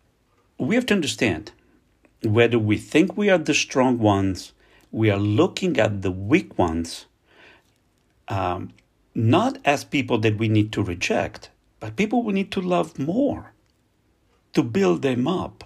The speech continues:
in love so that they can become strong. Instead, we are using our, um, opinions. It, th-, th-, that's what really bugs me nowadays. I'm reading a lot, some blogs and posts and comments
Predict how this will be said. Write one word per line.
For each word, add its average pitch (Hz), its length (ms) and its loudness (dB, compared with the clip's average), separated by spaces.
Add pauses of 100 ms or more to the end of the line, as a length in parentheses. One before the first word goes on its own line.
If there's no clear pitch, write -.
(100)
in 110 300 2
love - 420 0 (400)
so - 200 -4
that 107 240 -2
they 180 180 2
can 101 280 -2
become 98 360 -8
strong. - 500 -10 (600)
Instead, 117 640 2 (340)
we 120 200 2
are 120 60 4
using 165 760 0 (440)
our, 185 580 0 (800)
um, 117 540 2 (160)
opinions. 123 840 2 (760)
It, - 320 0 (300)
th-, 131 160 -2
th-, 143 140 2
that's 160 260 0
what 110 240 -4
really 101 320 2
bugs 92 380 -2
me - 300 -8
nowadays. 101 640 0
I'm 107 180 2
reading 127 360 2
a 107 60 4
lot, 107 340 2
some 110 260 2
blogs 104 540 2
and 107 180 -2
posts 110 440 2
and 104 160 -2
comments 135 500 2